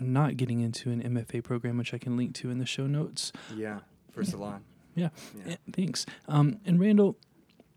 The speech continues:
Speaker 1: I had the honor of hosting Misha on this program a few months ago, and I spoke to her a little bit about the Beckley Federal Correctional Institution
Speaker 2: Yeah.
Speaker 1: in West Virginia, and I'm sort of fascinated by this place.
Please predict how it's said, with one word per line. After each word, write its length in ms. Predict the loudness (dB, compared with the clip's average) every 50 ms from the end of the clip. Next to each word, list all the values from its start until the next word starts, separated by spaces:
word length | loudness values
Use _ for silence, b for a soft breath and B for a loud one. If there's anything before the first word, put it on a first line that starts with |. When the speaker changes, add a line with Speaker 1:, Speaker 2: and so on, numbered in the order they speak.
| _ -20 -20 _ 0
Speaker 1:
I 100 | 4 6
had 180 | 8 8 8 6
the 60 | 6
honor 360 | 6 8 10 12 12 12 12
of 100 | 10 8
hosting 500 | 6 4 4 4 4 4 4 4 4 4
Misha 320 | 4 4 4 4 4 2 2
on 140 | 4 4
this 140 | 4 4 2
program 360 | 2 0 0 4 4 6 6
a 60 | 4 4
few 180 | 2 2 4
months 280 | 6 6 6 6 4 2
ago, 220 | 2 4 4 6
and 100 | 6 4
I 40 | 4
spoke 300 | 4 4 4 4 4 6
to 100 | 4 4
her 100 | 6 6
a 80 | 6 6
little 220 | 6 6 6 6
bit 220 | 6 4 4 2 2 -2
about 260 | -2 -2 -2 -2 -2
the 100 | -4 -4
Beckley 400 | -2 0 -2 -2 -2 -2 -2 -2
Federal 520 | -2 -2 -2 0 2 2 2 2 0 -2 _ -12
Correctional 640 | -12 -6 -4 -2 -2 -2 -4 -2 2 2 4 4 4
Institution 880 | 2 0 -2 -2 -6 -6 -6 -2 0 2 2 2 2 2 4 4 4 2
Speaker 2:
Yeah. 80 | B B B B B B B B
Speaker 1:
in 140 | 2 4 6
West 220 | 6 4 4 2
Virginia, 400 | -2 0 2 2 4 4 4 4
and 100 | 4 4
I'm 100 | 4 4
sort 200 | 4 4 6 4
of 80 | 4 4
fascinated 760 | 2 2 2 4 2 2 0 0 0 0 0 0 -2 -2 -2
by 160 | -2 -2 0
this 200 | 0 -2 -2 -2
place. 540 | -6 -6 -2 0 0 0 0 0 -2 -4